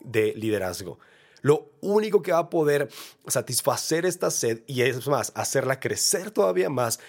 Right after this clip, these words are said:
es impactar la vida de alguien a través de tu liderazgo. Poder llevar a alguien de donde estaba a donde Dios lo quiere. Y creo que esta es la tarea de cada uno de los líderes que existen en el mundo. Ahora, te voy a hacer una pregunta.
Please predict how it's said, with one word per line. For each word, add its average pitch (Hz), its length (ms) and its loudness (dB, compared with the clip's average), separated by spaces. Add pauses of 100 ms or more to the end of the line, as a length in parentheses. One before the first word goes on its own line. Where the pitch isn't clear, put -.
(120)
es 123 200 2
impactar 160 600 0
la 185 140 2
vida 147 280 0
de 113 140 -2
alguien 175 480 -2
a 120 80 -6
través 120 360 -2
de 117 100 -4
tu 123 220 -6
liderazgo. 104 540 -6 (340)
Poder 156 300 4
llevar 143 380 2
a 196 180 2
alguien 135 400 0
de 123 80 2
donde 117 260 0
estaba 180 540 0 (340)
a 107 100 4
donde 117 260 2
Dios 110 320 0
lo 113 180 -2
quiere. 95 240 -4
Y 101 80 -4
creo 127 220 0
que 156 240 2
esta 165 200 -4
es 156 60 0
la 165 120 -2
tarea 110 400 0
de 107 200 -4
cada 123 440 -2
uno 107 260 -2
de 101 80 -4
los 92 180 -6
líderes 143 460 0
que 123 80 -4
existen 110 560 -4 (240)
en 101 160 -4
el 92 160 -4
mundo. 85 360 -12 (200)
Ahora, 123 240 2
te - 40 0
voy 147 100 4
a - 0 -
hacer 151 140 -2
una 143 160 0
pregunta. 98 460 -4